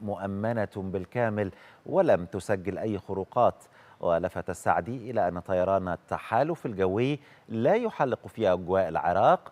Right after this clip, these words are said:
إلا بموافقة، وأشار إلى امتلاك الدفاع الجوي العراقي منظومات مضادة للطائرات المسيرة الصغيرة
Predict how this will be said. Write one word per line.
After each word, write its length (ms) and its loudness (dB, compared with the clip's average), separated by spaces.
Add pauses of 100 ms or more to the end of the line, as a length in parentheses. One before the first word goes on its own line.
(100)
إلا 360 2 (280)
بموافقة، 1160 -4 (360)
وأشار 520 2 (140)
إلى 160 2
امتلاك 500 0
الدفاع 540 2
الجوي 500 -2
العراقي 720 2
منظومات 1040 -4
مضادة 720 4 (260)
للطائرات 840 2
المسيرة 520 -2
الصغيرة 600 0